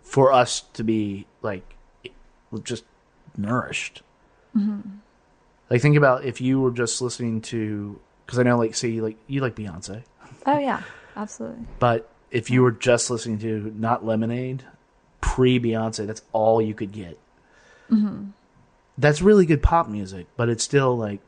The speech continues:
Speaker 1: pop.
Speaker 2: Yeah.
Speaker 1: You know? And you need more than that.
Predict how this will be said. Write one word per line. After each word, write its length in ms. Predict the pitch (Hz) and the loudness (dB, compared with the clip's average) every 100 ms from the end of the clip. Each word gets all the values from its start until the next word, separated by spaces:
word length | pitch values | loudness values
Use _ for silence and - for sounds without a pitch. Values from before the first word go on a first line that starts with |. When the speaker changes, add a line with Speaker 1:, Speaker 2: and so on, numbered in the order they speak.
| _ _ _ _ _ _ _ _ | _ _ _ _ _ _ _ _
Speaker 1:
pop. 500 | - 101 - - - - _ _ _ - | -8 -6 -6 -10 -14 -20 _ _ _ -6
Speaker 2:
Yeah. 320 | 202 165 120 190 - _ _ _ | -4 -4 -8 -18 -20 _ _ _
Speaker 1:
You 80 | - | -10
know? 240 | 92 90 101 _ - | -8 -10 -14 _ -2
And 220 | 120 127 | 2 2
you 60 | |
need 180 | 127 123 | 2 2
more 200 | 123 139 | 2 0
than 80 | 95 | -2
that. 240 | 80 50 | -10 -16